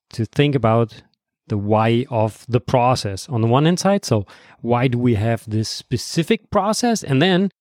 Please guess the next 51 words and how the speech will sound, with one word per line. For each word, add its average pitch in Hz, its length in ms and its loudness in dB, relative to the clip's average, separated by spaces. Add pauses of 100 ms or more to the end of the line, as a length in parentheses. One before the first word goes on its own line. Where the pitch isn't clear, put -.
(200)
why 165 320 2
do 170 120 0
we 156 120 4
wanna 165 300 2
map 180 400 0
this 123 220 0
process? 113 560 -2
So 127 120 -2
what's 147 260 -2
the 135 140 -2
idea 131 420 2
of 117 160 -4
the 123 120 2
outcome? 104 540 0 (380)
What 139 140 0
do 139 60 -4
we 135 140 2
wanna 127 240 0
achieve? 127 520 0
So 110 220 0
don't 156 400 0
map 135 320 2
just - 220 -2
for 131 100 -2
the 113 100 -2
sake 131 300 0
of 113 160 -4
process 113 400 -2
modeling. 107 340 -8
Always 147 560 2
have 117 300 2
the - 80 0
customer 165 540 0
in 139 120 2
mind 127 380 0
and 110 240 -8
think 117 160 0
about, 107 300 0 (580)
um, 107 460 -4
the, 107 100 2
the 120 240 -4
final 123 320 2
goal 107 260 0
of 107 120 -4
having 101 320 0
an 143 360 -4
improved 143 440 -2
process 107 560 -2
at 101 180 0
the 104 100 2
end. 98 340 -2